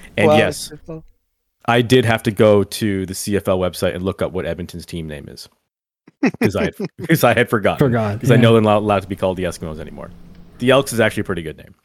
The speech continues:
Speaker 2: That's not bad. I like it.
Speaker 3: It should be elk, though. Just saying.
Speaker 1: Oh, you know what? It might be elk. I don't know. Let me do
Speaker 3: No, it's
Speaker 2: No,
Speaker 3: elks,
Speaker 2: I,
Speaker 3: but
Speaker 2: I'm
Speaker 3: it
Speaker 2: pretty
Speaker 3: should
Speaker 2: sure
Speaker 3: be
Speaker 2: it's elks.
Speaker 3: elk.
Speaker 1: Uh, let
Speaker 2: But you can
Speaker 1: there
Speaker 2: keep all the same
Speaker 1: be.
Speaker 2: branding, right?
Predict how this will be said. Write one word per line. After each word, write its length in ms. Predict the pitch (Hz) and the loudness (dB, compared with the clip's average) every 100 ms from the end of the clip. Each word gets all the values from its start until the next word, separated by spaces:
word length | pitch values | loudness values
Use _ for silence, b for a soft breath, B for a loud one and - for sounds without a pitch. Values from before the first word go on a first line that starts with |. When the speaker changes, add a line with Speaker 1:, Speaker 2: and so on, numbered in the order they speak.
| _ _ | _ _
Speaker 2:
That's 220 | 151 151 143 | 2 2 2
not 160 | 113 | 2
bad. 180 | 113 113 | 4 4
I 60 | 113 | 2
like 260 | 107 113 | -2 -4
it. 120 | 113 - _ _ _ _ _ - | -12 -14 _ _ _ _ _ 0
Speaker 3:
It 100 | 175 | 4
should 160 | 208 190 | 6 6
be 120 | 139 | 6
elk, 280 | 135 139 139 | 4 4 2
though. 380 | 120 107 110 - - - - 131 | 2 2 -2 -8 -20 -20 -10 0
Just 220 | 143 - | 0 2
saying. 320 | 113 107 117 - - - - - - - - | 0 0 -4 -8 -20 -20 -20 -20 -20 -20 -2
Speaker 1:
Oh, 100 | 175 | 2
you 100 | 180 190 | 6 6
know 60 | |
what? 100 | 185 | 6
It 60 | 175 | 4
might 220 | 160 160 | 2 2
be 120 | 135 | -2
elk. 220 | 101 104 104 | -4 -4 -4
I 80 | |
don't 120 | 117 95 | -6 -6
know. 120 | 90 | -10
Let 80 | 92 | -4
me 60 | |
do 60 | 92 | 4
Speaker 3:
No, 200 | 170 156 | 6 8
it's 120 | 143 | 8
Speaker 2:
No, 40 | 123 | 6
Speaker 3:
elks, 280 | 156 202 147 | 6 6 4
Speaker 2:
I, 60 | |
Speaker 3:
but 40 | 139 | 4
Speaker 2:
I'm 60 | |
Speaker 3:
it 40 | 156 | 4
Speaker 2:
pretty 80 | 139 | 4
Speaker 3:
should 160 | - 175 | 6 6
Speaker 2:
sure 80 | 131 | 6
Speaker 3:
be 80 | 139 | 4
Speaker 2:
it's 80 | |
elks. 300 | 123 110 107 | 4 0 -2
Speaker 3:
elk. 80 | - - - - b b b b b b - - - - - - 82 | -10 -16 -20 -20 b b b b b b -20 -20 -20 -20 -20 -18 -14
Speaker 1:
Uh, 320 | 76 71 73 - - - | -14 -14 -16 -18 -20 -18
let 300 | 76 76 - | -14 -8 -2
Speaker 2:
But 120 | 180 | 0
you 100 | 185 | 2
can 160 | - 220 | 0 2
Speaker 1:
there 40 | |
Speaker 2:
keep 160 | 220 220 | 0 2
all 100 | 220 | 2
the 80 | 185 | 2
same 200 | 208 196 | 0 2
Speaker 1:
be. 40 | |
Speaker 2:
branding, 400 | 147 165 139 107 | 2 2 2 -2
right? 280 | 110 120 | 0 0